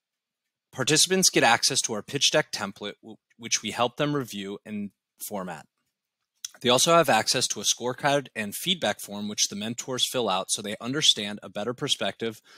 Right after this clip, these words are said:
of how the mentors are grading them. In order to prepare for the session,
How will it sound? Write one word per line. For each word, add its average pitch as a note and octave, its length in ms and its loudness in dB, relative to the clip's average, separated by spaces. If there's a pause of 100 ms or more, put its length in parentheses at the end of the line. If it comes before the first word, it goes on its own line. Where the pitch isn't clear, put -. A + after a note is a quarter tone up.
(160)
of G#2+ 120 -4
how A2 280 6
the B2 160 -2
mentors G2+ 500 -6
are G#2 140 -12
grading F#2+ 340 -8
them. D3 220 -20 (1000)
In A2+ 120 -2
order C#3+ 200 2
to D#3 140 -6
prepare B2+ 380 0
for - 100 -4
the F3 80 0
session, A2+ 520 -2